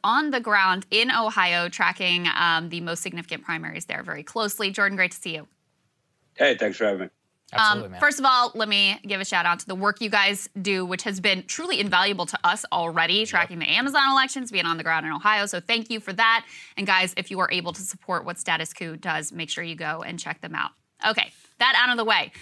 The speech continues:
Speaker 1: So we already gave a little bit of pre-, of preview both of the Ohio primary and of the Nina Turner versus Shontel Brown. But just talk to us a little bit, Jordan, about what the early vote numbers look like, how things are shaking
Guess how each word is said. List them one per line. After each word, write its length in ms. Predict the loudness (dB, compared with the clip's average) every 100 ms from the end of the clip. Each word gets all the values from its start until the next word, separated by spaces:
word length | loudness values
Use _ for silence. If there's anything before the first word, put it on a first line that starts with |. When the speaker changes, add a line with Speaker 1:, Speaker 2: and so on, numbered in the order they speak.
| -20 -20 -14
Speaker 1:
So 180 | 0 2
we 160 | 4 4
already 260 | 4 4
gave 140 | 2 2
a 40 |
little 200 | 2 2
bit 100 | 2
of 120 | 0 0
pre-, 140 | -4
of 100 | -4
preview 400 | -4 -4 -2 -2
both 220 | 0 0
of 100 | -2 -2
the 120 | 0
Ohio 420 | 2 2 2 2
primary 640 | 2 2 2 2 0 -2 -2
and 300 | 0 2 2
of 180 | 0 0
the 320 | 0 2 0 -2
Nina 260 | -4 -4
Turner 300 | -4 -4 -4
versus 480 | -6 -6 -6 -8 -8 -8
Shontel 480 | 0 0 2 -4
Brown. 300 | -4 -8 -8
But 160 | -4 -2
just 260 | 0 -2 -6 -18 -20 -12
talk 180 | 2 2
to 80 | 2
us 80 | -2
a 60 |
little 160 | -2 0
bit, 260 | 0 -2 -2
Jordan, 480 | 2 2 0 -4 0
about 360 | 2 4 2
what 220 | 2 -2 -2
the 280 | -4 -4 -2
early 380 | 0 0 -2 -2
vote 320 | 2 0 2
numbers 480 | -2 0 0 0 -2
look 200 | -4 2
like, 460 | 4 4 2 -2 -2
how 260 | 2 2
things 280 | 2 -4 0
are 120 | 0
shaking 560 | 0 -2 -2 -4 -8